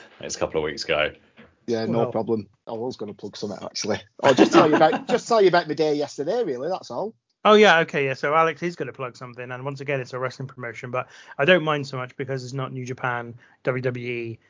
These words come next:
Speaker 3: A E W, or some other company that's got sort of national <laughs> exposure anywhere.
Speaker 2: Yeah, so I mentioned it on the twenty-nine podcast. Went to, uh, the Grand Pro Wrestling Show in Hindley,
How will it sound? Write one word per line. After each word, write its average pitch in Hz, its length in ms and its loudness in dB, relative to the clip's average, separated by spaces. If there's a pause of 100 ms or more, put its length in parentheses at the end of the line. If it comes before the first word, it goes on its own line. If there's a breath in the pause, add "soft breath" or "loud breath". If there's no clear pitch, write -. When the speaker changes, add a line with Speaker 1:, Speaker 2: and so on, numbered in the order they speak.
(180)
Speaker 3:
A 160 220 4
E 131 80 -2
W, 123 640 -2 (120)
or 139 280 6
some 156 200 2
other 139 280 6
company 135 480 -2
that's 120 160 -8
got - 320 -2
sort 135 180 -4
of 123 60 -8
national 131 680 -4 (200)
<laughs> 196 160 2
exposure 139 680 -2
anywhere. 120 380 -12 (280 soft breath)
Speaker 2:
Yeah, 190 200 10
so 196 240 8
I 185 140 6
mentioned 190 320 8
it 147 80 8
on 135 160 8
the 135 80 10
twenty-nine 143 500 4
podcast. - 380 -10
Went 147 200 -8
to, 123 180 -4
uh, 117 220 -6 (120)
the 120 140 -8
Grand 135 360 -4
Pro 123 240 -6
Wrestling 127 380 -8
Show 110 280 -8
in 107 120 -8
Hindley, 113 340 -8